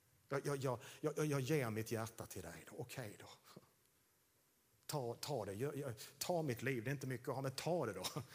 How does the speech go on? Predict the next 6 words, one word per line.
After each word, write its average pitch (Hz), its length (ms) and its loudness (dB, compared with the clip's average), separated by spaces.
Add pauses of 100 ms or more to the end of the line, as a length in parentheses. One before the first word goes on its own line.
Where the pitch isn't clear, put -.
(160)
Gör 160 280 8
någonting 143 300 4
med 143 220 -4
det, 101 80 -6
Gud." - 400 -14 (840)
Den 104 460 0